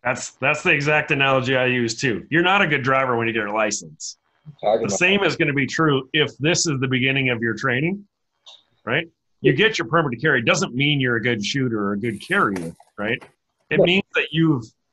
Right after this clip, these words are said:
Speaker 1: successfully passed that minimum proficiency to
Speaker 2: Yeah,
Speaker 1: do.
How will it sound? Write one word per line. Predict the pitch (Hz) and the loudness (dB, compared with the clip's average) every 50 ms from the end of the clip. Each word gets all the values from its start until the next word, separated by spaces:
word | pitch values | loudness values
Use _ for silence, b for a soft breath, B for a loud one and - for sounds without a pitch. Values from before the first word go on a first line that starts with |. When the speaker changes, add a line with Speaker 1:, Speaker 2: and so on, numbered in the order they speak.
| _ _ _ _ | _ _ _ _
Speaker 1:
successfully | - - - 160 156 - - 165 151 143 - - 156 143 139 123 | -12 -6 -6 -4 -4 -2 0 0 0 0 -2 -2 -4 -4 -4 -4
passed | - - 131 131 131 131 123 - - | -4 -2 -2 0 0 0 0 -2 -2
that | 123 113 107 90 | -4 -4 -2 -4
minimum | 104 110 123 131 127 131 131 127 127 123 113 | -4 -2 -2 0 0 0 0 0 0 0 -2
proficiency | 107 - 123 113 - - 127 117 - - 107 92 82 - - 90 82 78 - - _ _ _ _ _ _ - | -6 -8 -12 -12 -8 -8 -8 -8 -6 -8 -12 -12 -12 -12 -12 -12 -12 -14 -16 -18 _ _ _ _ _ _ 0
to | 269 | 2
Speaker 2:
Yeah, | 220 139 - | 2 2 2
Speaker 1:
do. | - - | 0 -2